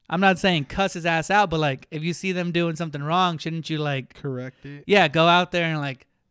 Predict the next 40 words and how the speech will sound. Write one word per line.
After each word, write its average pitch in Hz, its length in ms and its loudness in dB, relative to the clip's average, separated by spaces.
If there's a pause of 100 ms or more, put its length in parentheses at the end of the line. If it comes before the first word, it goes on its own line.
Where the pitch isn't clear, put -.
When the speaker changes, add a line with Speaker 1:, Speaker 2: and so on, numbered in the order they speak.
(200)
Speaker 1:
tell 165 220 4
them 160 200 -2
the 151 100 -2
right 156 240 -2
play, 156 240 -4
tell 160 200 -2
them 160 160 -4
what 156 100 -8
to 143 80 -10
do. 147 320 -8 (800)
It 170 60 -2
was 190 160 2
frustrating 202 640 6
me 180 120 0
so 170 260 -2
much, 165 340 -4
like, 143 220 -4
watching 151 400 -2
it 143 100 -8
happen 160 360 -8
that 143 120 -4
I 147 140 0
almost, 165 320 -2
like, 123 340 -8 (500)
went 160 280 0
out 151 160 2
there 156 120 -2
myself 143 520 -4
and 135 100 -8
I 135 60 -4
was 135 80 -6
about 143 160 -8
to 147 40 -12
get 143 140 -6
all 143 140 0
fucking 139 340 -8
coach 147 300 -8
on 131 120 -10
their 127 140 -8
ass. 127 420 -12